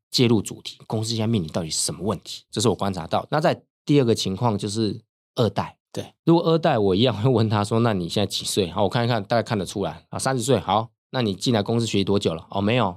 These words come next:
Speaker 1: 刚回来，那就比较麻烦一点。但是呢，一样关节点都还是在一代。一代怎么带，怎么融入，一代很重要。那如果说你已经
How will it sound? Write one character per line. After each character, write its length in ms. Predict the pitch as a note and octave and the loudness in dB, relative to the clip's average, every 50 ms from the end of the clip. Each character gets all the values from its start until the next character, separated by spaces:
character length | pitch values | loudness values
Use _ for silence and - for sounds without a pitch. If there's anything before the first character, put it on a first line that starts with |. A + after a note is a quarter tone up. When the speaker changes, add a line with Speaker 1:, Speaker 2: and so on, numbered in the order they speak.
| - - | -8 -6
Speaker 1:
刚 120 | - A#2 G#2+ | -4 -2 2
回 140 | G#2+ G2 | 2 2
来， 160 | F2+ D#2+ D#2+ - A2 | 2 0 -2 -6 -4
那 120 | G#2 G2+ | -4 -4
就 80 | F#2 F#2 | -4 -4
比 80 | F2 | -4
较 120 | F2+ E2+ E2 | -4 -4 -4
麻 120 | D#2 D#2+ | -4 -6
烦 220 | D#2+ - E2 E2+ F2 | -6 -8 -8 -8 -8
一 20 | |
点。 160 | E2+ - - - _ _ | -8 -8 -10 -10 _ _
但 140 | - A#2+ A#2 | -2 -2 2
是 160 | A#2+ C3+ A#2 | 4 4 2
呢， 120 | G#2 G2 G#2 - - _ _ - | 2 2 -2 -8 -20 _ _ -6
一 140 | - G#2+ A2 | -2 2 2
样 200 | C3+ B2+ G2 F#2 - | 2 2 0 -4 -2
关 180 | - B2 B2+ B2+ | 0 0 2 2
节 180 | A2+ A2+ A#2 | 4 2 2
点 240 | A2+ A2+ F#2 D#2 - - - | 4 2 0 -2 -2 -2 0
都 120 | A2 G#2+ | 0 0
还 180 | F#2 - E2+ E2 | 2 0 -6 -6
是 140 | - G2 | -6 -4
在 120 | F#2+ G2 - | -4 -4 -4
一 140 | - F2 E2+ | -4 -8 -10
代。 280 | E2+ - F2 E2+ - _ _ - | -6 -8 -8 -8 -10 _ _ -2
一 140 | - B2 | -2 0
代 180 | B2 C#3+ A#2+ G2+ | 2 2 0 -2
怎 140 | - - D#2 | -2 -6 -12
么 100 | E2 D#2+ - | -12 -12 -6
带， 180 | - G#2+ E2+ D#2 | -6 -6 -6 -6
怎 100 | - E2+ | -8 -8
么 120 | E2 E2 | -8 -6
融 180 | E2+ D#2 E2+ F#2 | -4 -4 -4 -4
入， 100 | F#2+ - - | -4 -4 -4
一 100 | A2 A2 | -8 -4
代 140 | - A#2 E2+ | -2 -2 -2
很 160 | - - _ _ | -4 -8 _ _
重 240 | - - F2+ D#2+ E2 | -2 -2 -2 -2 -2
要。 180 | E2 D#2 - - _ _ _ - C3+ | -10 -10 -10 -12 _ _ _ -2 2
那 60 | C#3+ | 4
如 80 | C3+ | 4
果 100 | A2 G#2 | 4 4
说 100 | G2+ B2 | 4 2
你 140 | A#2+ A2+ G#2+ | 2 2 2
已 40 | F#2+ | -2
经 380 | F#2 G#2+ G#2+ G#2+ G#2+ A2 A2 | -4 -4 -4 -2 -2 -4 -6